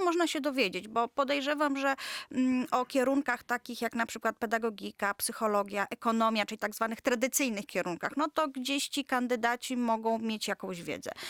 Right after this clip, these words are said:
Ale jest bardzo dużo takich, em, szczegółowych, e, specjalizacji, takich nietypowych, e, kierunków, które nie funkcjonują w takim, e, że tak powiem, potocznym obiegu. Czego można się dowiedzieć tam?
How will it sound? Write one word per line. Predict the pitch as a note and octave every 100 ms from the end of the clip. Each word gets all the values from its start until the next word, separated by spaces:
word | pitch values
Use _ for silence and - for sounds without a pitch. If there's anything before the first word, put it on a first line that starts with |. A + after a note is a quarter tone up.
| -
Ale | - A3+
jest | C4+ A#3+
bardzo | D#4 G4 G4+
dużo | D#4 E4 E4+
takich, | D#4+ D#4 - D4+ - D4+
em, | D4 D4 C#4 C#4 C#4+ C#4+
szczegółowych, | - B3 D4 E4 F#4 A3 G3 G3 A#3
e, | A3 A3 A3 A3+
specjalizacji, | - B3 A#3 A3 G3+ F3 C#3+ - C#4+
takich | A#3+ A3+ A#3 -
nietypowych, | C4+ C#4+ D4+ D#4 A#3+ G#3 F#3+ G3+
e, | B3 G#3 G#3
kierunków, | - A3+ F#3+ E3 - B3+ - - - -
które | - D#4+ F#4+
nie | B4
funkcjonują | - F4+ - D4 C#4 D4 C#4+
w |
takim, | - C4+ - C4+ C4+ C4 C4 B3+ C4 C4 B3+
e, | B3+ B3 B3+
że | B3+
tak | B3+
powiem, | C4 C4 _
potocznym | D4 - C#4+ C#4 C4+
obiegu. | A3+ F#3 E3 - - - - - _
Czego | - C5+ A4 B3+
można | G#3 F#3 F3+
się | E3+
dowiedzieć | E3 D3+ C#3 - -
tam? | C3+